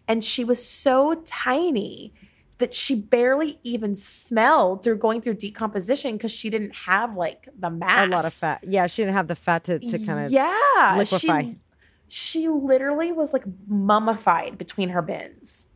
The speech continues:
Speaker 2: Wow.
Speaker 1: And it
Speaker 2: Wow,
Speaker 1: was
Speaker 2: that's
Speaker 1: just the
Speaker 2: crazy.
Speaker 1: most,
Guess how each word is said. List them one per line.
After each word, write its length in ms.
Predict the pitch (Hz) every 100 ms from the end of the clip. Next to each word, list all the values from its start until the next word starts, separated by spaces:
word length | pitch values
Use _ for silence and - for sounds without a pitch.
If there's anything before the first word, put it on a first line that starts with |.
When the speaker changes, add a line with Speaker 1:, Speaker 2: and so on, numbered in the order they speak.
| _ _ _ -
Speaker 2:
Wow. 1040 | 160 170 170 165 160 156 147 139 127 120 - _ _
Speaker 1:
And 320 | 262 254 254
it 40 | 190
Speaker 2:
Wow, 180 | 170 156
Speaker 1:
was 120 | 143
Speaker 2:
that's 120 | 135
Speaker 1:
just 160 | 269 254
the 120 | 285
Speaker 2:
crazy. 80 | 262
Speaker 1:
most, 420 | 240 285 -